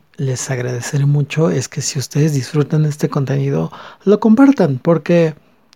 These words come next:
justo eso hace que el algoritmo no nos esconda <laughs> y podamos llegar a otras personas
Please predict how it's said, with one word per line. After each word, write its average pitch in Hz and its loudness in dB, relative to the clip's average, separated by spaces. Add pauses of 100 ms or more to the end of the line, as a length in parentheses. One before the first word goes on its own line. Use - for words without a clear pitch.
justo 180 2
eso 170 2
hace 160 -4
que 143 -6 (680)
el 131 2
algoritmo 143 4
no 135 0
nos 131 -6
esconda 139 -10 (300)
<laughs> 156 0
y 156 2
podamos 139 0 (1000)
llegar 143 0 (500)
a 147 0
otras 147 -4
personas 127 -8